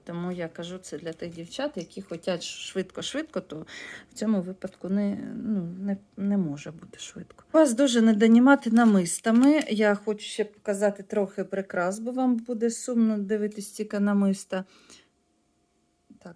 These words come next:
дівчат, а мені сумно, <laughs> а мені сумно, ем, що я не показала раніше ось такого плану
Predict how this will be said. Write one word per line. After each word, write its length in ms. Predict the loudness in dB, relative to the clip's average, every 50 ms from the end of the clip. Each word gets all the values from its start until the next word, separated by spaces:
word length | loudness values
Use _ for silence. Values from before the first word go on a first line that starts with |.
| _ _
дівчат, 300 | -20 -20 -20 -20 -20 -20 _
а 80 | -14 -10
мені 300 | -8 -6 -4 -2 -4 -4
сумно, 420 | -4 -8 -10 -8 -4 -2 -2 -2 -2 -4 -14 -18 -16 -16 -16 -16 _
<laughs> 440 | _ -18 -16 -14 -14 -14 -16 -14 -6
а 80 | 0
мені 280 | 2 4 6 6 4 4
сумно, 460 | 0 -2 0 4 6 6 6 4 4 -2 -8 -20 -20 -20 -14 -8
ем, 540 | -2 -2 0 0 0 -2 -4 -6 -6 -8 -8
що 180 | -8 -4 -4
я 300 | -2 0 0 0 0 0
не 180 | 0 0 0 0
показала 540 | -2 -4 -6 -6 -2 0 0 0 0 0 0
раніше 440 | 0 2 2 2 0 0 -2 -6 -6
ось 240 | -6 -6 -8 -8
такого 640 | -14 -12 -14 -14 -14 _ _ _ 0 0 0 0 0 -4
плану 560 | -6 -6 -4 -2 0 2 2 2 0 0